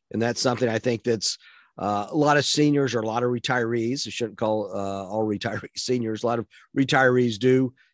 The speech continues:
do get that exercise, uh, from, from walking or running or swimming,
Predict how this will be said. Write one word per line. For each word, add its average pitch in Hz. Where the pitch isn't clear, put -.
do 240
get 175
that 135
exercise, 127
uh, 110
from, 101
from 104
walking 127
or 107
running 143
or 87
swimming, 165